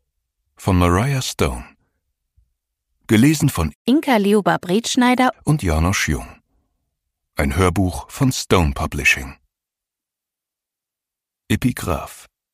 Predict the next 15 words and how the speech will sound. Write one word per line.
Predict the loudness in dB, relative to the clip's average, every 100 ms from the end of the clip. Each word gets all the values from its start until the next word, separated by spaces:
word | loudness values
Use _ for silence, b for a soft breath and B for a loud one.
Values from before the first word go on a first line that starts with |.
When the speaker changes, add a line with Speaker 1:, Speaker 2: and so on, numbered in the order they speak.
| _ _ _ _ _ _ _ _ _ _ _
Speaker 1:
Ich | -4 -4 -4
liebte | -6 -4 -6
sie | -4 -2
gegen | 0 0
die | -2
Vernunft, | 0 0 0 -2 -10 -14 -18 B B
gegen | -10 -4 -2
das | 0 -2
Versprechen, | -2 -2 -4 -6 -6 -6 -8 -10 B B
gegen | -2 0
den | 2 2
Frieden, | 0 -4 -4 -4 -10 -12 _ _
gegen | -8 0 2
die | 4 4
Hoffnung, | 2 -2 -8 -6